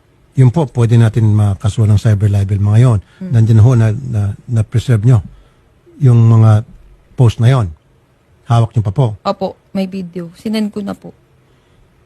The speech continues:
Speaker 1: Pwede ho kayo mag-cyber libel, kung tutuusin. Pero habang maaari, sana maiwasan natin,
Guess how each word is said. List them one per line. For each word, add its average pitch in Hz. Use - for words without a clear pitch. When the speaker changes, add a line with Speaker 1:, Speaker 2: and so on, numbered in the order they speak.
Speaker 1:
Pwede 123
ho 120
kayo 113
mag-cyber 104
libel, 98
kung 101
tutuusin. 101
Pero 110
habang 113
maaari, 117
sana 107
maiwasan 104
natin, 107